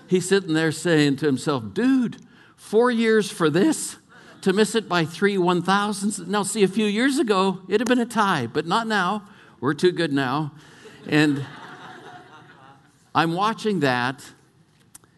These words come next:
And you know what my favorite part of the Olympic was? It was watching the teachers. Say, "The teachers? Who are they?" Well, the parents in the stands, the coaches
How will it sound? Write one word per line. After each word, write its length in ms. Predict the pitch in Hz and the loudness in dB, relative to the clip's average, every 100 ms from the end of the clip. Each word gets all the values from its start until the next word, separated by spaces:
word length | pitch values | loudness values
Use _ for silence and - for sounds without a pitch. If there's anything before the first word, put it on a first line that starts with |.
| _ | _
And 80 | - | -4
you 60 | 165 | -2
know 100 | 214 | -2
what 100 | 185 | -2
my 120 | 165 | -4
favorite 380 | 165 180 175 160 | 0 -2 -2 -4
part 200 | 170 160 | -4 -2
of 40 | |
the 100 | 151 | -2
Olympic 380 | 147 165 156 135 | -2 -2 -4 -8
was? 180 | 143 156 | -8 -10
It 580 | 147 _ _ _ _ - | -12 _ _ _ _ -10
was 160 | 120 | -8
watching 600 | 127 151 175 165 147 123 - _ - | -4 -4 -4 -2 -2 -4 -10 _ -12
the 80 | |
teachers. 580 | 117 160 165 - 87 - - _ _ _ _ _ _ _ _ _ | -6 -4 -4 -6 -12 -12 -20 _ _ _ _ _ _ _ _ _
Say, 140 | - | -6
"The 80 | 196 | -6
teachers? 540 | - 311 - 240 - - _ _ - | 2 2 4 -6 -8 -20 _ _ -6
Who 120 | 208 | -4
are 60 | |
they?" 160 | 220 - - _ | -4 -8 -12 _
Well, 140 | 170 | -4
the 120 | 170 165 | -2 -2
parents 640 | - 240 254 180 - - _ _ _ - | 0 0 0 -4 -10 -20 _ _ _ -2
in 160 | 135 | 0
the 80 | 143 | 0
stands, 640 | 143 156 208 220 196 - - _ _ _ _ _ _ | -4 -4 -4 -4 -6 -12 -20 _ _ _ _ _ _
the 100 | - | -10
coaches 560 | 160 208 226 - 135 - | -2 0 0 0 -6 -6